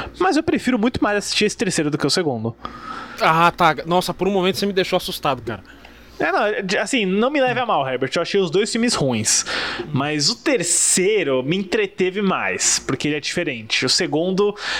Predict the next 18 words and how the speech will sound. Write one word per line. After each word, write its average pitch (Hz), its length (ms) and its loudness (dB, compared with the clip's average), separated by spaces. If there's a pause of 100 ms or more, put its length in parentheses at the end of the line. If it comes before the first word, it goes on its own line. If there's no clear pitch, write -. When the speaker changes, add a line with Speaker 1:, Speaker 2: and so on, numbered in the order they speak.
(120)
Speaker 1:
é, - 420 -2
é, 123 120 -2
como 277 260 0
um 165 60 0
filme, 208 300 0
ele 185 80 0
é - 20 -2
mais 190 240 -4
redondo, 151 840 0
sabe? 113 380 -2
Ele, 139 280 -2 (140)
ele 143 160 0
passa, 185 540 0 (160)
passa 175 260 -4
de 170 160 0
ano, 147 320 2
assim, 110 420 0
Speaker 2:
Hum. 127 140 -8